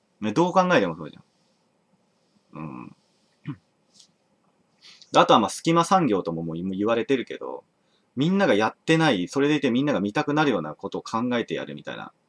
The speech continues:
でもそれもね、結構難しいと思うしね。あ、徳永十ポイントです。<clears throat> うん。いやー、ほんとそうなんすよ。うん。それなんですよ。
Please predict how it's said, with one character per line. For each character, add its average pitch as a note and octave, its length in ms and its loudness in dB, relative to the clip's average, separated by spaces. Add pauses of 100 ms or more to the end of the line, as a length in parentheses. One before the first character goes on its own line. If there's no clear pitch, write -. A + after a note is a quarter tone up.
(480)
で - 60 -12
も F2+ 40 -10
そ - 180 -4
れ G3 100 0
も G3 140 0
ね、 E3 120 2
結 - 220 -6
構 G2+ 120 -2
難 F#2 160 -6 (180)
し B2 120 -6
い F#2+ 60 -6
と - 80 -12
思 - 100 -14
う - 40 -20
し - 180 -20
ね。 - 220 -20 (100)
あ、 G#3+ 120 2
徳 A#3 220 2
永 C4 180 6
十 B3 180 10
ポ C4+ 260 6
イ - 20 4
ン C4 40 2
ト B3+ 120 8
で A#3+ 60 8
す。 A#3+ 100 4
<clears throat> - 0 -
う G#3 40 6 (2250)
ん。 D#2+ 380 -16 (2750)
い F#2+ 60 -6
や G2 300 0
ー、 F#2 40 0
ほ A#2+ 220 -4
ん B2+ 120 -2
と B2+ 120 0
そ B2+ 280 0
う - 20 0
な F2 120 -2
ん E2 80 -10
す - 160 -14
よ。 A#1 200 -12 (880)
う F2+ 60 -12
ん。 C#2+ 160 -12 (480)
そ - 180 -8
れ B2 80 2
な A#2+ 140 2
ん F2 60 -6
で C2+ 80 -12
す - 140 -16
よ。 - 120 -14